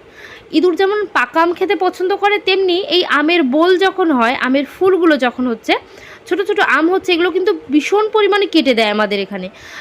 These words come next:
তো তার জন্যই আমি, আহ, যেমন আমি এখানে পুরো গাছটাতে তো অ্যাপ্লাই করতে পারবো না টিপসটা, আমার যেখানে যেখানে ছাদ থেকে হাত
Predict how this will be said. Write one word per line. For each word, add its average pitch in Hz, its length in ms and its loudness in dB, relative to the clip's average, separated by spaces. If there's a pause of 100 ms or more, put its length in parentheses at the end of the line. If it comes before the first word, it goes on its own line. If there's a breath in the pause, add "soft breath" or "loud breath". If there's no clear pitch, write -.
(100)
তো 370 100 0
তার 254 280 -2
জন্যই 349 500 2
আমি, 277 360 -2 (280 loud breath)
আহ, 247 180 0 (100)
যেমন 381 240 2
আমি 302 220 0
এখানে 370 180 -4
পুরো 339 300 -2
গাছটাতে 269 520 -2
তো 320 100 -4
অ্যাপ্লাই 330 260 0
করতে 349 260 -6
পারবো 349 260 0
না 453 100 2
টিপসটা, 370 420 -2 (840)
আমার 277 260 0
যেখানে 277 400 0
যেখানে 440 300 2
ছাদ 269 240 -2 (120)
থেকে 392 200 0
হাত 277 300 -2